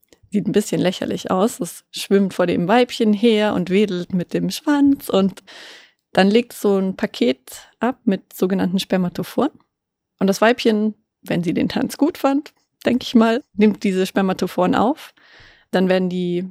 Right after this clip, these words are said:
Eier befruchtet und ein paar Stunden später fängt sie an, die abzulegen. Und das ist auch recht schön anzuschauen. Die werden an Blätter von Wasserpflanzen gelegt.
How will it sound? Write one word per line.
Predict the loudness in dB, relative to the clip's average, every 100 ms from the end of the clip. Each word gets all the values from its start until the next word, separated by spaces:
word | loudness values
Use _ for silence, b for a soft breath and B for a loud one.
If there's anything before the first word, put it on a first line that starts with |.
| -6
Eier | -2 0 0 -4
befruchtet | -4 -6 0 0 2 0 2
und | -2 -2 -8 _ _
ein | -6
paar | -4
Stunden | 0 0 0
später | -2 -2 -2
fängt | -4 -2
sie | -2
an, | 0
die | 0
abzulegen. | -2 -2 -2 2 2 0 -2 b b b b b b _ 2
Und | 4
das | 4
ist | -2 -2
auch | 0 2
recht | 0 -2 -2
schön | 2 2 4
anzuschauen. | 0 2 0 0 0 0
Die | 0 2
werden | 2 2
an | 0 -2 -4 -6 _
Blätter | 0 0 0 -2
von | 0 0
Wasserpflanzen | 0 -2 -4 -2 0 0
gelegt. | -2 -2 -4 -8